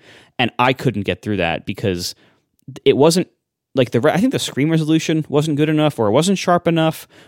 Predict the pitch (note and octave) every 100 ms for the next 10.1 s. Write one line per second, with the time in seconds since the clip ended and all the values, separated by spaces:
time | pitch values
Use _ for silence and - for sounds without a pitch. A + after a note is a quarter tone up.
0 | _ C3 A#2+ A#2 A2+ G#2+ B2 D#3 - D3+
1 | - A#2+ A#2 - D3 D3 D3+ C#3 C3+ C#3+
2 | C#3 C#3 A#2+ - - D3+ C3 C3 C3+ C3+
3 | - - _ - A#2 C#3+ C3 A2 G#2 G2
4 | - D#2 - - - G2+ G2 - - -
5 | - - - _ _ _ - F#2+ F2+ C#2
6 | - - G#2+ G2+ F#2+ _ _ _ _ B2
7 | A2+ D3 F3 D3+ C3+ C3 B2+ A#2+ - -
8 | B2+ G#2+ G#2 - A#2+ G#2 G2 G2+ - A2+
9 | A2+ A#2 G#2+ G#2 G2+ G#2+ F#3 G3+ C3+ A#2+
10 | G#2+